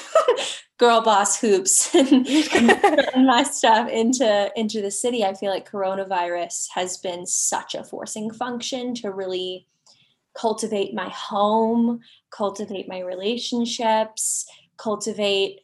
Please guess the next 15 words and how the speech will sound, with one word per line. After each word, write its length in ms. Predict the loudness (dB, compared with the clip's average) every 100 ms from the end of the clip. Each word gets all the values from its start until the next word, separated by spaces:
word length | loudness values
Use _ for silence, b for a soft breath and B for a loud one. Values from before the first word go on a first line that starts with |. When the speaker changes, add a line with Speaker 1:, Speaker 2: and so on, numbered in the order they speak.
| _ _ -12
Speaker 1:
you 140 | -8
know, 340 | -6 -6 -8 -14
how 260 | -4 0
do 200 | 0 0 0
I 360 | 2 2 0
feel 580 | -6 -12 -8 -6 -4 -4
grounded, 680 | -6 -2 0 0 -2 -4 -6
centered, 560 | -6 -4 -4 -4 -8
present, 500 | -4 -4 -2 -6 -8 -12 -14
worthy 840 | -10 -6 -6 -4 -4 -2 -4 -8 _ _ _
without, 360 | -4 -4 -4 -8 -12 _ _
by 300 | 0 2 2
literally 560 | -2 -2 -2 -4 -6 -10
just 440 | -12 -12 -12 -12
being, 560 | -8 -6 -8 -10 -18